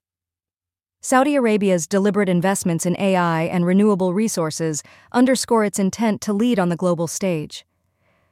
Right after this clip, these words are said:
The summit's conversations delved into the profound impact of A I,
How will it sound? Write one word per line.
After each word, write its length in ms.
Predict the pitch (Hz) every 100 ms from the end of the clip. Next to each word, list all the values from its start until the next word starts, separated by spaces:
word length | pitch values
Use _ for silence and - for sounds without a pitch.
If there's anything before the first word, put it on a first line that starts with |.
| _
The 120 | 233
summit's 340 | 226 330 330 -
conversations 880 | 262 233 214 - 262 - 202 190
delved 380 | - 214 214 180
into 180 | 202 202
the 100 | 185
profound 600 | - 190 - 233 233 214
impact 520 | 247 254 175 165 156
of 120 | 180 175
A 180 | 170
I, 380 | 170 170 147 -